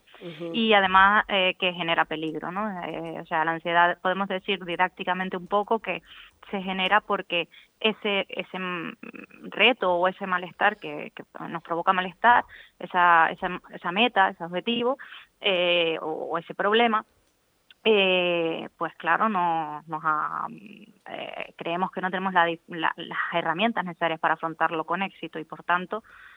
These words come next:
Speaker 2: eh, genera ese, ese malestar y vuelve la cola, ¿no? Volvemos a hacer un círculo, ¿no? Como no creemos que no podemos, eh,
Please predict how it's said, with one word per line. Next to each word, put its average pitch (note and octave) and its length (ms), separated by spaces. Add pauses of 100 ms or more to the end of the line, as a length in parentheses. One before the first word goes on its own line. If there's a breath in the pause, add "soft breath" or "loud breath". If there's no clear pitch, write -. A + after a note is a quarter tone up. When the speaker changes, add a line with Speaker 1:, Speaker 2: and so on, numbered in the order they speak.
(260 loud breath)
Speaker 2:
eh, D3+ 1040
genera E3+ 460
ese, E3 380
ese - 160
malestar A3 520
y G#3 320
vuelve F#3+ 480
la D#3+ 120
cola, D#3 320
¿no? F#3+ 180
Volvemos F3+ 460
a F#3+ 40
hacer F#3 160
un F#3 140
círculo, D#3+ 420
¿no? A3 140
Como E3 180
no D#3+ 120
creemos E3 400
que F#3 160
no F#3+ 160
podemos, A#3 500 (300 loud breath)
eh, D#3 640